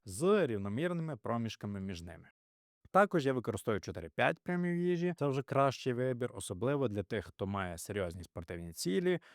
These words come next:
має багато силових тренувань, має високу фізичну активність або є спортсменом.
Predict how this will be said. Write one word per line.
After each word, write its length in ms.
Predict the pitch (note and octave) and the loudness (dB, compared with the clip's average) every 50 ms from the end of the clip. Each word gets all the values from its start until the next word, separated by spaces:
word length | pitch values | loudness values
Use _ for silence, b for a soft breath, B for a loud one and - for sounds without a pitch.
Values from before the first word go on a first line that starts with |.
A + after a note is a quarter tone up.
| B B B | B B B
має 260 | - A2 A#2 A#2 A2 | -4 -2 0 0 0
багато 340 | G2+ G2 F#2+ G#2 G2 E2+ F2 | 0 0 2 0 0 0 -2
силових 440 | - - F2+ F2+ G2 C3 F3 F3+ - | -8 -8 -4 0 2 4 4 4 2
тренувань, 540 | - E3 E3+ E3 E3 E3 E3 E3 D#3+ D3 A2+ | 0 -2 0 0 0 0 0 0 -2 -2 0
має 260 | A2 A#2+ B2 A#2 G#2+ | 0 0 2 2 0
високу 640 | F#2+ F#2 - - G#2 F#2 - G2 F#2 F2+ F2+ F#2 - _ | -2 -2 -4 -6 -6 -6 -6 -8 -10 -10 -10 -12 -14 _
фізичну 460 | - - G2 G2 G2 E2+ - - E2+ | -6 -4 -2 -2 -2 -4 -4 -10 -14
активність 640 | - - - - F3+ G3+ G#3+ G3+ G3 F#3+ E3+ - - | -14 -8 -2 2 4 4 4 4 2 0 -2 -6 -10
або 180 | - E2 F#2 G#2 | -12 -8 -4 -2
є 280 | B2+ C#3+ D#3 D#3+ D3 A#2 | 0 0 0 0 -2 -6
спортсменом. 880 | - - - - _ - B2 A#2+ A2+ - - F#2+ E2 - G#2+ G#2+ | -8 -12 -14 -12 _ -2 -2 -2 -2 -2 -6 -8 -8 -10 -14 -18